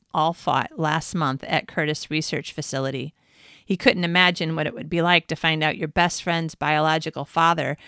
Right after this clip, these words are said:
was Double Bay's biggest villain. Not only that, but that he performed genetic experiments on children, even kidnapping his own grandson.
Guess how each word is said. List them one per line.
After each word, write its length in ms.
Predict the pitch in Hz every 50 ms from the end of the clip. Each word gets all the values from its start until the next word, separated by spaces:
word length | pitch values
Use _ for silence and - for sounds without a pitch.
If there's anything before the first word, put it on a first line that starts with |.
| - -
was 160 | - - 165
Double 300 | 165 - 190 180 180 175
Bay's 380 | 165 156 170 160 160 156 160 175
biggest 480 | 147 - 196 180 156 151 151 - -
villain. 500 | - 160 175 170 156 139 139 139 156 170 _ _ _ _ _ - - - - - - _
Not 220 | - 190 190 190
only 200 | 196 185 175 170
that, 420 | 160 160 196 190 180 165 - - -
but 100 | 175 165
that 140 | - 185 185
he 80 | 180
performed 480 | - - 185 - - 202 196 185 180 170
genetic 420 | - 170 165 175 185 202 190 -
experiments 800 | - - - - - - 202 202 202 190 175 156 151 - - -
on 180 | 165 139 151 160
children, 540 | - - 147 143 139 143 139 131 123 - -
even 340 | - 214 208 220 226 226 220
kidnapping 580 | - - 220 185 180 170 151 139 - 156 147 151
his 140 | 156 156 170
own 200 | 160 160 160 156
grandson. 720 | 160 170 175 185 185 185 - - 147 139 135 139 147 190